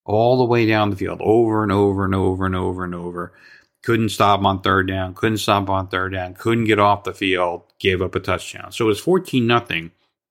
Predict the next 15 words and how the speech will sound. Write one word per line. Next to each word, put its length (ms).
when 140
the 80
defense 520
did 400
absolutely 1080
nothing 500
but 180
give 180
up 160
two 160
touchdowns 540
on 260
two 260
long 460
drives. 560